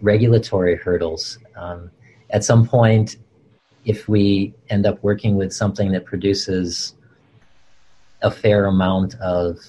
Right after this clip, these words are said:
psilocybin, for instance, or an analog, I'll have to, in order to continue to work with my fungus, I will have to, uh, get extensive permission, uh, which can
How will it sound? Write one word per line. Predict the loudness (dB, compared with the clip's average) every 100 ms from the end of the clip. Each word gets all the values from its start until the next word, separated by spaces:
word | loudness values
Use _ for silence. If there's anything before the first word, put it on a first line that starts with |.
| _ _ _
psilocybin, | 0 0 2 2 2 4 2 0
for | -2
instance, | -4 -6 -10 -12 -12 -8
or | -4 -4 -4
an | -6
analog, | -4 -2 0 0 0 -4 -6
I'll | -4 -2
have | -2 -4
to, | -2 -2 -2 -4 -6
in | -4
order | -2 -2
to | -6 -8
continue | -8 0 2 2 2
to | -2
work | 0 0 -2
with | -4
my | -4 -4
fungus, | -2 0 0 -2 -6
I | -8
will | -6
have | -6 -6
to, | -8 -6 -6 -6 _ _ _
uh, | -10 -10 -12 _ _ -12 -6
get | -4 -4
extensive | -6 -10 -8 -10 -12
permission, | -12 -6 -6 -6 -10 -12 _ _ _ _ _ _
uh, | -10 -8 -10 -4
which | -4 -2 -2
can | -2 -2